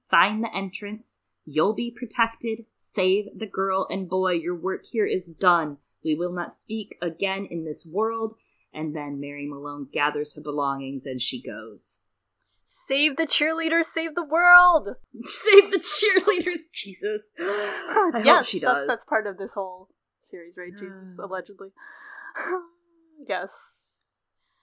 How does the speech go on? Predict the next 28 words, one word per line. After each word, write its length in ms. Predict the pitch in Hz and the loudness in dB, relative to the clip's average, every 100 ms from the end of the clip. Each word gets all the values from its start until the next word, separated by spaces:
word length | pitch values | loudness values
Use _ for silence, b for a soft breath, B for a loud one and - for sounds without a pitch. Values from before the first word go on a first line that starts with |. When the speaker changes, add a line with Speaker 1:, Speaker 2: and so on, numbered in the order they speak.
| _ _ _ _ _ _ - | _ _ _ _ _ _ -4
Speaker 1:
We 140 | 240 | 0
move 180 | 240 226 | 0 2
on 140 | 202 185 | 0 2
Speaker 2:
Well. 140 | 196 | 2
Speaker 1:
to 40 | 170 | 2
Will 120 | 156 | 0
and 120 | 147 | -2
Lyra, 420 | 139 139 143 143 147 | -4 -2 -4 -6 -4
who 120 | 165 | -4
get 280 | 147 151 - | -2 -4 -6
confronted 760 | - 151 - 139 135 147 139 143 | -10 -10 -4 -4 -4 -4 -8 -6
by 340 | 139 135 131 - 131 | 0 0 0 -4 -6
Angelica 680 | 131 123 123 123 - 127 - | -8 -6 -6 -6 -8 -10 -10
and 140 | 120 | -14
Paula. 560 | - 226 220 220 220 220 _ _ _ _ _ - | -2 4 4 4 0 -2 _ _ _ _ _ -4
Planning 320 | 285 285 262 | 0 2 0
their 140 | 233 214 | -2 -4
attack 440 | 202 185 185 185 - | -8 -8 -8 -8 -8
on 280 | 180 170 175 | -4 -4 -4
Lord 280 | 156 165 156 | -4 -6 -4
Boreal's 540 | 151 160 160 156 156 165 | -4 -2 -2 -2 -4 -6
home, 320 | 165 165 151 | -12 -14 -4
Lyra 320 | 151 180 190 | -2 0 -2
decides, 500 | 180 - 180 175 165 | -8 -6 -4 -2 2
"I'll 200 | 160 233 | 4 6
do 120 | 294 | 4
the 120 | 302 302 | 0 4
talking, 580 | 247 233 240 226 220 | 6 6 4 -4 -4